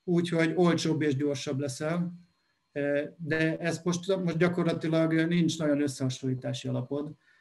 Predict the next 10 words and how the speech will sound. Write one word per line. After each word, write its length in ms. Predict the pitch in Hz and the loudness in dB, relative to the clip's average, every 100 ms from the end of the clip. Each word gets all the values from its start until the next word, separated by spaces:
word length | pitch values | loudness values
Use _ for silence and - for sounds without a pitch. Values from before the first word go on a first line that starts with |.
| _ | _
tehát 320 | - 139 135 - | -6 -4 -4 -6
szűk 360 | 131 180 175 | 6 6 8
az 120 | 139 | 4
a 100 | 139 | 0
kör, 400 | 131 143 131 127 131 _ | 0 0 0 0 -6 _
a, 140 | 147 | -4
a, 400 | 135 143 139 135 139 - | -4 -4 -2 -2 -2 -6
aki 280 | 135 131 135 | -10 -2 -2
ezt 160 | 127 | -2
használja, 840 | - 131 - 135 135 147 175 175 | -4 -8 -4 -2 0 0 -2 -6